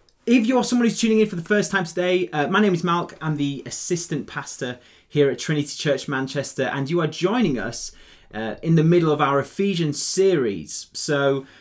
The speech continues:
we've been seeing week by week as we've been going through this book together, how the gospel story, the story of the good news of Jesus, how the gospel story can be our story,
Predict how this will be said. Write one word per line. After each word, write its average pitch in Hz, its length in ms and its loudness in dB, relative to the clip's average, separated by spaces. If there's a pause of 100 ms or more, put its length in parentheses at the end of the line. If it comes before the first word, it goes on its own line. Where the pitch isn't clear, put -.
(160)
we've 214 400 4
been 180 220 4
seeing 165 460 2
week 180 220 2
by 151 220 0
week 143 260 0
as 127 100 -10
we've 127 100 -6
been 131 100 -2
going 127 160 -2
through 170 440 4
this 147 160 -2
book 131 200 -2
together, 117 560 -6 (360)
how 156 280 -2
the 139 200 -2 (160)
gospel 202 500 -2
story, 202 640 -4 (200)
the 131 120 -12
story 190 560 0
of 160 240 -2
the 156 80 -4
good 190 280 -4
news 175 280 -2
of 139 100 -6
Jesus, 135 680 -6 (540)
how 175 100 -2
the 156 80 0
gospel 170 420 -2
story 147 340 0
can 147 200 -6
be 139 380 -4 (160)
our 147 500 -2
story, 123 880 -2